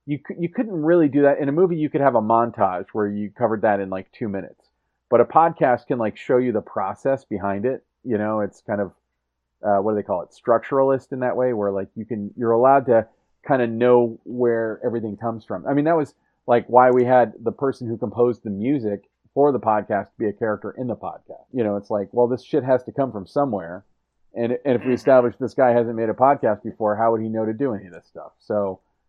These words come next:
Speaker 1: you know, we had to kind of create our own cast of experts. And then, you know, I mean, I guess we probably could have not had Kat be a character in that way, but then we were like, oh, there's a lot of, there's a great narrative application of this character to have her, like, she understands audio,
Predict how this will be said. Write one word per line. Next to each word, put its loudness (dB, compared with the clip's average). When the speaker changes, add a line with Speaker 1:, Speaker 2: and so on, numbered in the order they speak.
Speaker 1:
you -6
know, -6
we -10
had -4
to -2
kind -4
of -6
create 2
our 0
own -4
cast -4
of -6
experts. -6
And -10
then, -10
you -4
know, 0
I -2
mean, -2
I -2
guess -2
we -4
probably 0
could 0
have -2
not 0
had -2
Kat 0
be -2
a -2
character -2
in -6
that -2
way, -2
but -6
then -6
we -6
were -4
like, -6
oh, 2
there's -4
a 2
lot 8
of, -2
there's 0
a 0
great 2
narrative 2
application 2
of -4
this -6
character -2
to -2
have -2
her, -4
like, -2
she -6
understands -2
audio, 2